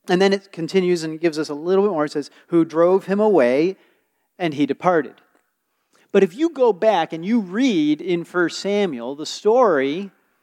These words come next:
there's a lot more to the context. This is just trying to remind you of the context. So the context is that David is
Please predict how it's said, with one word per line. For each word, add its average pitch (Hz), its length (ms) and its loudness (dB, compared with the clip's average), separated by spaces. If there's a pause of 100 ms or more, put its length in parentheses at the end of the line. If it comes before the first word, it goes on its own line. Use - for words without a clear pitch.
(1400)
there's 196 180 2
a 202 60 2
lot 233 200 2
more 220 280 4
to 180 60 0
the 185 100 -2
context. 240 580 0
This 254 180 -4
is 240 140 -6
just - 320 -4
trying 254 380 0
to 208 140 -12
remind 202 760 -2
you 135 380 -6 (560)
of 139 160 0
the 147 60 -6
context. 147 500 -2
So 190 80 0
the 170 100 0
context 208 760 2
is 220 280 0
that 156 160 -8
David 202 380 2
is 165 220 -4